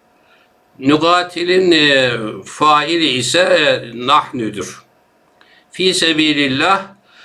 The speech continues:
izafetle beraber mef'ul bi gayri sarih, mahallen masup bi fiili nugatil. Gale fiili mazi, faili, e, müstetir hüve, hel istifam edatı, aseytüm,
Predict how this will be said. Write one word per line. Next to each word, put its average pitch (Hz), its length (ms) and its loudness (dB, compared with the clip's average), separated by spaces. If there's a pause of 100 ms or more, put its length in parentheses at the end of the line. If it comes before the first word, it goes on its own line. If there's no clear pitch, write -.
(160)
izafetle 147 680 0
beraber 131 420 2
mef'ul 135 400 0
bi 151 60 -2
gayri 127 280 0
sarih, 131 260 -2
mahallen 127 460 0
masup 123 480 -2
bi 127 80 -6
fiili 131 340 -2
nugatil. 113 540 0 (1900)
Gale 180 380 0
fiili 160 320 2
mazi, 131 840 0 (1000)
faili, 127 720 0
e, 113 380 2
müstetir 123 540 -2
hüve, 120 440 0
hel 147 300 0
istifam 131 500 -2
edatı, 110 460 0
aseytüm, 127 920 0